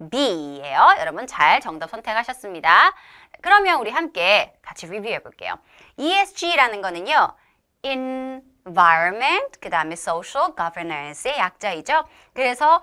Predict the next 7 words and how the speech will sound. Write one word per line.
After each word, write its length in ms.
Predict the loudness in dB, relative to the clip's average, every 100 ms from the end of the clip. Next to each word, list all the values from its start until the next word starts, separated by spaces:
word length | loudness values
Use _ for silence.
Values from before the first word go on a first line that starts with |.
| -2 -18
그냥 400 | -10 -6 0 0
기업을 340 | 2 -2 -2 -4
판단하는 520 | -4 0 0 0 -4
것이 220 | -8 -4
아니고요. 440 | -4 -4 -2 -2 -2
각각의 600 | -6 -6 0 0 2 -2
섹터별로 640 | -4 -6 -4 -2 0 0